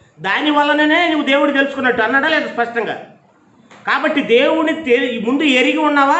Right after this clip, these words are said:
ఎరిగి లేవా? ప్రతి ఒక్కడు కూడా ముందు ఇందుకు భయపడాలి, వాక్యం చెప్పడానికి కాదు, ముందుకు రాదు. చెప్పడానికి పదే పదే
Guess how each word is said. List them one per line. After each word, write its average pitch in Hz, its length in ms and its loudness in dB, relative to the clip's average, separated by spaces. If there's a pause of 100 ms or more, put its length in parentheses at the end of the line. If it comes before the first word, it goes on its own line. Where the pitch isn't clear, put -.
ఎరిగి 285 320 0
లేవా? 240 280 4 (460)
ప్రతి 311 320 -2
ఒక్కడు 294 320 0
కూడా 254 220 2 (280)
ముందు 240 220 -2
ఇందుకు 233 280 -2
భయపడాలి, 226 540 0
వాక్యం 254 360 -4
చెప్పడానికి 233 400 -2
కాదు, 185 160 -2
ముందుకు 190 260 -10
రాదు. 147 220 -10 (1800)
చెప్పడానికి 254 460 -4
పదే 226 260 0
పదే 233 220 2